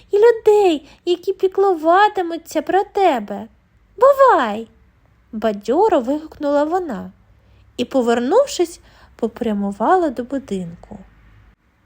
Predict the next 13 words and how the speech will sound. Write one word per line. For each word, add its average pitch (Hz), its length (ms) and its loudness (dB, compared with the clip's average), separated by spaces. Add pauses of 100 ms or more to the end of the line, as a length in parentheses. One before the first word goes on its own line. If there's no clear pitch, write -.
(120)
Міс 247 280 -6
Полі 320 500 -2 (440)
спостерігала 262 880 -2
за 254 120 -2
дітьми 311 440 -2 (360)
крізь 240 360 -8
вікно 240 440 -4
будинку. 233 720 -8 (1000)
Похмурим 226 560 -8
поглядом 294 640 -4 (380)
вона 285 240 -2
провела 254 480 2
хлопчика, 302 840 -4